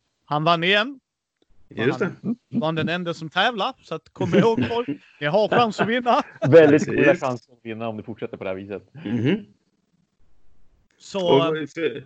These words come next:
Speaker 2: som förtydligande kan man säga också att om, när vi räknar så som, ehm, Board Game Geek räknar, att även expansioner är,
Speaker 3: Ja,
Speaker 2: eh,
Speaker 3: ja, men
Speaker 2: brädspel då, så
Speaker 3: ja,
Speaker 2: som de räknar.
Speaker 3: hela spel, så att säga.
Speaker 2: Mm.
Speaker 3: Eh, en spelserie eller vad man ska kalla det för då.
Speaker 2: Ja, men precis.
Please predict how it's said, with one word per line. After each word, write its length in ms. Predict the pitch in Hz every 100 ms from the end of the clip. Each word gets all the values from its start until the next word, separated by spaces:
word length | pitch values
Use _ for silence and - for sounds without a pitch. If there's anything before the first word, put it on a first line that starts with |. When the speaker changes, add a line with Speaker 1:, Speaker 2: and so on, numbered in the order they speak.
| _
Speaker 2:
som 200 | - 147
förtydligande 500 | 143 151 143 120 131
kan 100 | 147
man 100 | 147
säga 220 | 135 123
också 180 | 110 -
att 140 | 107 110
om, 160 | 117
när 400 | 123 123 123 123
vi 220 | 120 131
räknar 300 | 147 131 127
så 180 | 110 123
som, 420 | 104 113 113 - _ _ - -
ehm, 360 | 110 110 107 98 - - _ _ _
Board 200 | 120 113
Game 140 | 117
Geek 260 | 110 139 135
räknar, 340 | 127 - 101
att 200 | 95 101
även 460 | 117 101 104 98 95 - _
expansioner 760 | - - 113 107 147 110 107 117
är, 360 | 113 104 95 - _ _
Speaker 3:
Ja, 140 | - 92
Speaker 2:
eh, 40 | 98
Speaker 3:
ja, 60 | 95
men 100 | 95
Speaker 2:
brädspel 540 | 101 107 98 95 107 117
då, 140 | 101 - _
så 140 | -
Speaker 3:
ja, 60 | 107
Speaker 2:
som 100 | 104
de 80 | 110
räknar. 160 | 113
Speaker 3:
hela 200 | 98 87
spel, 320 | 90 - 101 82
så 60 | -
att 100 | _
säga. 320 | 80 78 90 -
Speaker 2:
Mm. 180 | - 113
Speaker 3:
Eh, 140 | 90
en 80 | 95
spelserie 600 | - 104 - 98 95 98
eller 100 | 87
vad 80 | 85
man 100 | 85
ska 100 | 85
kalla 160 | 85 92
det 80 | 92
för 120 | 87
då. 140 | 95
Speaker 2:
Ja, 100 | - 135
men 140 | 139
precis. 440 | 131 - 98 -